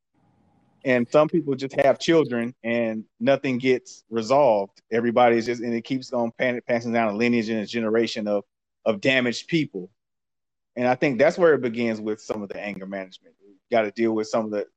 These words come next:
the past traumas of the earlier generations also.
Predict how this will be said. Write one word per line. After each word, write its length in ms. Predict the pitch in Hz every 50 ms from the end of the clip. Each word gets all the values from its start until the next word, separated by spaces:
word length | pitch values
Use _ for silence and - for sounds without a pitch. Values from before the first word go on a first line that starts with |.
| _ -
the 60 | 107
past 460 | - - - 131 131 123 120 - -
traumas 360 | - 139 127 123 120 117 110 110 113 110
of 180 | 110 107 101 98 _ _ _ _ _ _ _ _ _ _ _ _ _ _ _ _ _ -
the 160 | 110 117 -
earlier 360 | 139 143 156 170 165 151 127
generations 640 | 117 107 127 117 110 104 107 107 101 - 104 101 101
also. 440 | 123 113 110 107 - - 90 90